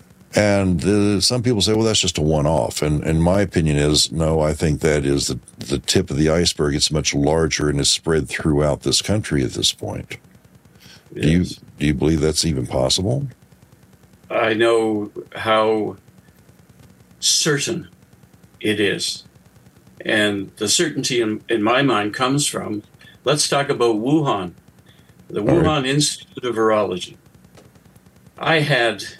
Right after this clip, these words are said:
Speaker 2: uh, in my T D M. Now, it sounds like tedium, <laughs> you know, as, as if, uh, you were being bored in your, your task.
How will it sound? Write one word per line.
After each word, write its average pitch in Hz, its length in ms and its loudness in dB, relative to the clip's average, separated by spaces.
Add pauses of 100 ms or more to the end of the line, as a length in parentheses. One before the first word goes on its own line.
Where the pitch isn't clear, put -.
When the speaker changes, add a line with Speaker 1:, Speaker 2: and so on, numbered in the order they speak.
(140)
Speaker 2:
uh, - 240 -8
in 139 240 4
my 110 420 0 (100)
T 165 360 -2
D 139 420 -2
M. 120 400 -2 (400)
Now, 113 100 -2
it 110 40 -2
sounds 127 280 0
like 107 160 -2
tedium, 120 560 0 (220)
<laughs> - 640 -18
you - 100 -2
know, - 200 -4 (300)
as, 110 340 -2
as 107 240 0
if, 104 260 -2
uh, 104 100 0
you 104 200 0
were 107 120 2
being 107 280 0
bored 117 440 4
in 107 80 -8
your, 101 280 -4
your 101 220 -10
task. 110 600 -2